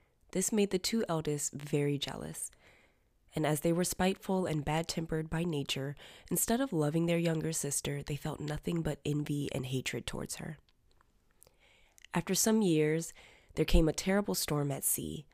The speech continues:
and most of the merchant's ships were sunk, and he became very poor. He and his family were obliged to live in a very small house and do without the servants and fine clothes to which they had been used to.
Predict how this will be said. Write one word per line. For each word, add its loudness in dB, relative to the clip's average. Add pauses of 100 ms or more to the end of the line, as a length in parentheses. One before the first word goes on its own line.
(420)
and 6
most 4
of -2
the 0
merchant's 0
ships 0
were -4
sunk, -6 (320)
and -2
he 2
became 2
very 2
poor. -8 (800)
He 4
and 4
his 2
family 2
were 2
obliged -2
to -2
live 2
in -2
a 0
very 2
small -2
house -4 (400)
and 2
do 8
without 4
the -4
servants 2
and -4
fine 2
clothes 0
to -4
which 0
they 2
had 0
been -2
used -2
to. -8